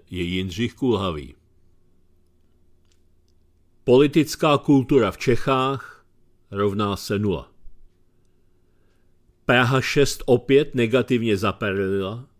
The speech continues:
a její vedení získalo po nějaké době trofej za největší míru idiotismu projeveného veřejně.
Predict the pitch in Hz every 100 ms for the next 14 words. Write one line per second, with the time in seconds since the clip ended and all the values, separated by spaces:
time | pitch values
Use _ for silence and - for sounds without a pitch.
0 | _ - 107 107 107 110 95 107 120 127
1 | 139 135 123 113 - - 127 113 113 113
2 | 117 - 120 117 110 101 - 104 98 -
3 | 127 127 101 101 101 110 110 135 - 135
4 | 117 127 117 101 - 110 107 107 104 123
5 | 98 101 113 120 110 101 101 104 110 107
6 | 110 127 107 82 73 65